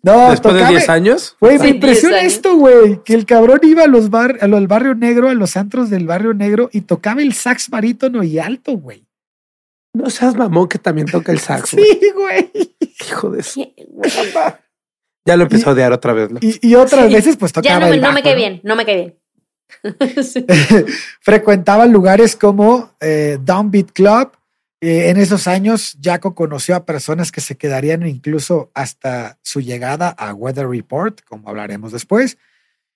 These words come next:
Speaker 1: Y uno de ellos fue Bobby Akonumu.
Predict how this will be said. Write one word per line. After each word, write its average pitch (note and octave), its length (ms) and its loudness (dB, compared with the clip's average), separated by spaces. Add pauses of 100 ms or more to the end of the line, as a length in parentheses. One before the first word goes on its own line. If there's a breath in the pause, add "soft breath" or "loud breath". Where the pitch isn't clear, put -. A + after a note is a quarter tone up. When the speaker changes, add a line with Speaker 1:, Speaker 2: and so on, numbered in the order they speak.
Speaker 1:
Y A#3+ 160 4
uno D#4 260 2
de B3 200 4
ellos F#3 440 -2
fue F#3+ 540 0 (340)
Bobby A#3 640 2 (560)
Akonumu. B3 540 -4